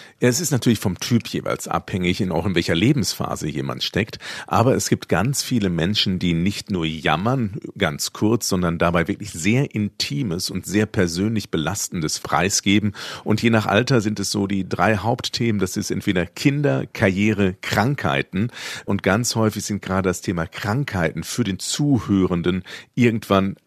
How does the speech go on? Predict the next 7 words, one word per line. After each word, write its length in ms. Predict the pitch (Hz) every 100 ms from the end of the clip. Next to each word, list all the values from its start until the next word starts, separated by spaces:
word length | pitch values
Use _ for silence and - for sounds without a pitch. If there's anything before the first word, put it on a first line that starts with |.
| -
absolut 540 | 127 - - 107 104
erschöpfend 720 | 92 90 - 110 - 123 113 -
und 280 | 165 196 -
belastend 680 | 135 90 110 - 147 147 -
und 160 | 104 -
manchmal 440 | 92 107 - 120
sogar 420 | 107 113 113 110